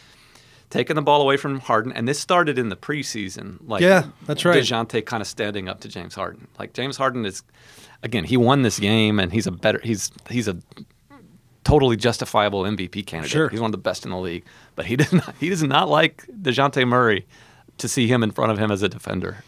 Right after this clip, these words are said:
Speaker 1: And I, I, if you're looking for just things to get excited about in this season that hasn't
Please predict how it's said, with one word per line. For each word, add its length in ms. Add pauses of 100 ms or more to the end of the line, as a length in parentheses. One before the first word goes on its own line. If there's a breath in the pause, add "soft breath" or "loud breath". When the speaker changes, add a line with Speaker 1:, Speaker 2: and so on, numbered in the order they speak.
Speaker 1:
And 260 (560 loud breath)
I, 140 (300)
I, 220 (540)
if 140
you're 120
looking 420
for 180
just 240
things 200
to 80
get 120
excited 400
about 380
in 160
this 160
season 580
that 180
hasn't 400